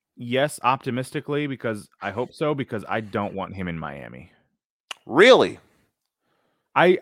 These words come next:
Speaker 1: I'm just, at some point, we o-, I mean, dude's old as hell. This year, he was not,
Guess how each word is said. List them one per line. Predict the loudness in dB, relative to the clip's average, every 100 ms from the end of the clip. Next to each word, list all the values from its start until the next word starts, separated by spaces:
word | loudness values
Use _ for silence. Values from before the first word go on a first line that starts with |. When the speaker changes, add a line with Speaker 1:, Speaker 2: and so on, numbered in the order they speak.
| -2
Speaker 1:
I'm | 0 0 0
just, | -4 -6 -8 -20 _ _ _ _ _ _ _ _ _ _ _ _ _ _ _ _ _ _ _ _ _ _ _ _ _ _ _ -20 -20 _ _ _ _ -10
at | -8
some | -2 -2 -2
point, | 0 2 2 -2 _ _ _ _ _ -4
we | 0
o-, | 0 -2
I |
mean, | -4 -6 -8 -12 _ _ _ _ -16 -8
dude's | -4 -4 -2
old | 0 0 -4
as | -8
hell. | -6 -4 -4 -6 -8 _ _ _ _ _ _ _ _ _ _ _ _ _ _ _ _ _ _ _ _ _ _ _
This | -4 -2 2
year, | 2 2 0 _ _ _
he | -4 0
was | 0 0
not, | 0 2 0